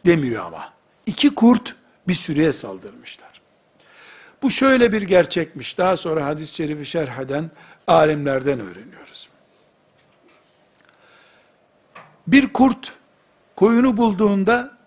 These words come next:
yakalar, boğar, yer götürürmüş. İki kurt bir sürüye saldırdıklarında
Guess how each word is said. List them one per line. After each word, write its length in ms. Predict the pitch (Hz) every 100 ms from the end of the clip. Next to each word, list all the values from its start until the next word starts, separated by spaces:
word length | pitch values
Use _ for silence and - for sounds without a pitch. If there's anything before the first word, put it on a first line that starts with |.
| _ _ _ _ _ -
yakalar, 640 | 185 202 190 175 156 135
boğar, 320 | 190 196 196
yer 280 | 175 170 208
götürürmüş. 920 | 190 160 - 156 151 104 82 - - - _ _ _ _ _ _ _ _ _ _ _ _ _ _ _ _ _ _ _ _ _ _ _ _ _ _ _ _ _ _ _ _ _ _ _ _ _ _ _ _ _ -
İki 320 | 143 - 330
kurt 460 | - 247 - - - _ _ _ _ _ _ _ _ _ _ _ _ _ -
bir 100 | 196
sürüye 440 | - 202 185 220
saldırdıklarında 1080 | - 190 165 160 147 156 143 135 127 139 185